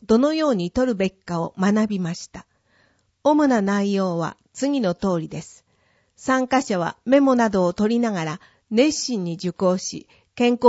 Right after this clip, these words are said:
づくりに大切な食事への理解を深めていました。八の二、栄養素の効果的な摂り方。一、主食のご飯やパン、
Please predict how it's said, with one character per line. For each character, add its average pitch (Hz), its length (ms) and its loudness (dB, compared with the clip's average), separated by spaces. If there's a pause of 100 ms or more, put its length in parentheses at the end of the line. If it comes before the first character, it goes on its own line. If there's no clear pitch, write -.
づ 226 160 -4
く 208 160 -4
り 170 80 -6
に 170 160 -6
大 233 240 0
切 233 280 -6
な 214 200 -6
食 208 340 -2
事 277 140 -4
へ 269 120 0
の 185 120 -2
理 220 140 -6
解 240 280 -2
を 165 120 -4
深 - 240 -8
め 240 120 -2
て 185 120 -8
い 170 100 -4
ま 165 160 -6
し - 200 -14
た。 - 140 -18 (1600)
八 247 320 -4
の 190 160 0
二、 170 280 -10 (460)
栄 247 220 4
養 285 220 0
素 - 140 -8
の 160 180 -8
効 269 280 2
果 262 140 -2
的 247 260 -4
な 214 140 -2
摂 196 140 -4
り 185 120 -4
方。 - 360 -10 (720)
一、 214 460 -8 (520)
主 - 200 -6
食 294 320 -4
の 285 140 0
ご 277 160 2
飯 240 300 -4
や - 120 -8
パ 226 220 -4
ン、 - 140 -10